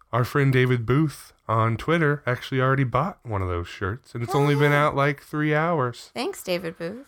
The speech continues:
Speaker 1: Yeah, at Liquid Kaiju on, uh, Twitter. Thank you,
Speaker 2: Boom.
Speaker 1: David Booth.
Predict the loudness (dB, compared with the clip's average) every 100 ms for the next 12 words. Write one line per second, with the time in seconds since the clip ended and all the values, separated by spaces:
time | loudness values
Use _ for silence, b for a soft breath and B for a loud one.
0 | -10 -4 -2 -4 -2 -2 -2 -4 -2 -4
1 | -4 -2 -2 -2 -2 -2 -2 -8 _ _
2 | -4 -2 -2 -2 -2 -4 -4 -2 -2 -4
3 | _ _ b b b b 0 2 4 2
4 | 4 2 2 2 4 4 0 -10